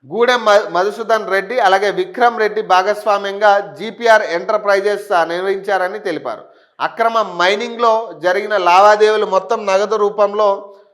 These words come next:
జరిగినట్లు, వాటిని పీఓసీ రూపంలో బినామీల పేరు మీద పెట్టుబడులు పెట్టారని దర్యాప్తులో గుర్తించినట్లు తెలిపారు. కేసు తదుపరి దర్యాప్తు జరుగుతుందని పేర్కొన్నారు.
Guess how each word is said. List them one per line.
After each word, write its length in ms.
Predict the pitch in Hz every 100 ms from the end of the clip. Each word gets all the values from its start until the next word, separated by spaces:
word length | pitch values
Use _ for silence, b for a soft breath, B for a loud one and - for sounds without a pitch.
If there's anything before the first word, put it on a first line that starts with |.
| _ 123
జరిగినట్లు, 680 | 123 190 214 214 208 208 240
వాటిని 920 | 226 151 165 190 208 202 190 196 - _ _ _ _ _ _ _
పీఓసీ 600 | 202 226 233 226 233 208
రూపంలో 680 | 160 185 185 208 214 220 220
బినామీల 680 | 214 143 180 220 220 220 214
పేరు 360 | 196 202 208 208
మీద 260 | 208 208 202
పెట్టుబడులు 680 | 190 190 185 208 214 208 208
పెట్టారని 580 | 202 180 202 185 185 202
దర్యాప్తులో 880 | 165 180 185 185 196 190 170 170 - -
గుర్తించినట్లు 580 | 165 170 208 190 185 180
తెలిపారు. 480 | 175 143 117 104 87 b b _ -
కేసు 300 | 220 247 240 214
తదుపరి 440 | 208 226 233 214
దర్యాప్తు 760 | 180 185 220 220 - 226 220
జరుగుతుందని 640 | 208 170 185 196 202 190 208
పేర్కొన్నారు. 560 | 196 170 - 113 78